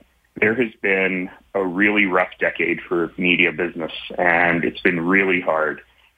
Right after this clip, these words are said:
But if we don't have people like you every single day asking the hard questions, putting us on the spot, telling Calgarians the stories they need to hear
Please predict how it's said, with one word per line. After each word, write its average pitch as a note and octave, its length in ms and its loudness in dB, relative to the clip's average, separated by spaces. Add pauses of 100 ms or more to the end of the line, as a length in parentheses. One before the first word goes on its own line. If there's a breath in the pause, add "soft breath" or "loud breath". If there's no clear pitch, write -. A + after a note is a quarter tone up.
(160)
But - 120 0
if F#2+ 140 0
we A2+ 160 2
don't D3 200 0
have A2+ 280 -6
people G#2+ 400 -4
like F#2+ 260 -4
you G#2 480 0 (840 loud breath)
every B2 460 0
single G2 260 -2
day F2 300 0
asking F#2 420 -2
the F2+ 80 -2
hard F#2 300 0
questions, F2+ 500 -2
putting G#2 320 2
us G#2 80 2 (100)
on F#2+ 120 -4
the - 60 -6 (100)
spot, E2 360 0 (440 soft breath)
telling A#2 340 2
Calgarians F#2 640 0
the F2+ 80 -6
stories F2+ 500 0
they F2+ 180 0
need F2+ 260 -2
to F2+ 120 -2
hear F2 480 0